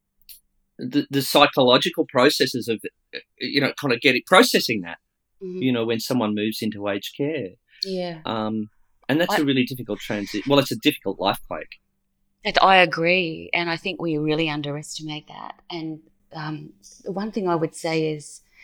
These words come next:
Speaker 2: it's really important to remind people, um, and get them to talk about how they've navigated other transitions, 'cause they will have navigated many
Speaker 1: Mm.
Speaker 2: and definitely the other two major quakes. So they've already got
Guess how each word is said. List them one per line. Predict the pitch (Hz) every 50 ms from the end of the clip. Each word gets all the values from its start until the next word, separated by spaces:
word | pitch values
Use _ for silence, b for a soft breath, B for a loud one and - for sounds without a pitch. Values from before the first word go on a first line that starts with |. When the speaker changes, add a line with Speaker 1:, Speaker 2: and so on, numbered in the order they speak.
| B B B B B
Speaker 2:
it's | - - -
really | 220 233 247 247 220
important | 190 170 - - 170 170 - - 170 175 - - - _ _ _ - -
to | 170 160 156 151 147
remind | 160 160 156 156 151 151 156 160 170 180 175 -
people, | - 175 170 160 - - 160 160 - - - -
um, | - 165 160 156 156 156 160 - _ b b b b b b
and | 180 170
get | - 185 - -
them | 180 170 160
to | - 151
talk | - - 175 185 202 - 233
about | 214 - _ _ - - - - - -
how | 160 165
they've | 160 170 165 151 -
navigated | 165 165 160 165 - 160 160 160 151 160 156 -
other | - 160 160 175 175
transitions, | - - 160 151 147 - 151 - - 151 151 -
'cause | - 170 156
they | - 165 156
will | 151 160 160 156
have | 147 143 156 151 147
navigated | 143 156 156 143 151 139 139 135 139 127 127
many | 139 139 139 131 135 131 127 120 113 - _ B B B B B
Speaker 1:
Mm. | 139 147 147 147 156
Speaker 2:
and | 151 147 143 143 143 - - 143
definitely | - 165 160 147 - 156 147 135 - 143 143 139
the | 135 139 135
other | 131 135 139 143
two | - - - - 139 135 135 131
major | 135 127 120 123 - 123 - - -
quakes. | 131 117 - 113 - - - - - - - _ _ _ _ _ _ _
So | - 180
they've | 165 170 156 165 175 190
already | 185 160 156 160 156 170 170
got | 151 165 135 - - -